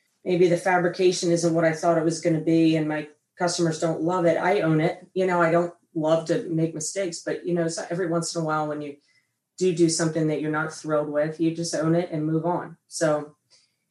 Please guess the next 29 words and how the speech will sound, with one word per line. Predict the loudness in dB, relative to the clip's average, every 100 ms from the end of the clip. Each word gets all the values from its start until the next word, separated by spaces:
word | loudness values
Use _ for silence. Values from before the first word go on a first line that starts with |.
| -2
and | 2
I, | 2
my | 2 0
clothes | 2 2 2
are | 2
like | 2
my | 2 -2
children, | -2 -2 0 2
you | 2
know, | 2 2
all | 2 4
these | 2 2
little | 0 0
people | -2 -4 -4 -2
come | 2 4
in, | 4 2 0 -4 0
and | 2 4
if | 2 -2
people | -4 -2
don't | 0 0 0
love | -2 -4
them, | -2 0 0
I'm | 0 -2
sad. | -2 -2 -2 -2 -6 -8
<laughs> | -10 -10 -6 -6 -2 -2 0 -4 -4 -10 -12 _ _ -16 -2
But | 2 4
I | 4
also | 4 2 2 2
am, | 4 2